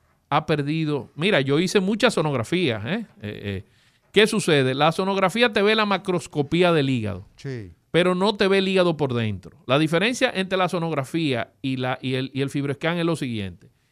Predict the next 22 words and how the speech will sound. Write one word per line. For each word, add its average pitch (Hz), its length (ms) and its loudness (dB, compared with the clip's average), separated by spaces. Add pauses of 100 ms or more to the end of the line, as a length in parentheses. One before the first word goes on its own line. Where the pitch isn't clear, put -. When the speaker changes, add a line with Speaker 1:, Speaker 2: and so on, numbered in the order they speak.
(120)
Speaker 1:
El 160 140 -4
fibroscan 185 760 0 (460)
es 185 300 -4
una 180 240 -2
onda 180 260 0
de 143 140 0
choque - 520 -2 (640)
que 123 140 -4
va 147 240 2
con 165 200 -6
tu 165 160 0
hígado 139 360 -2 (340)
y 160 260 -6 (240)
atraviesa 160 640 2
el 190 60 0
hígado 175 380 0
y 156 120 -4
estudia 180 640 -6 (440)
la 151 260 -2
totalidad 156 540 -2
del 175 180 -4
hígado, 175 440 -4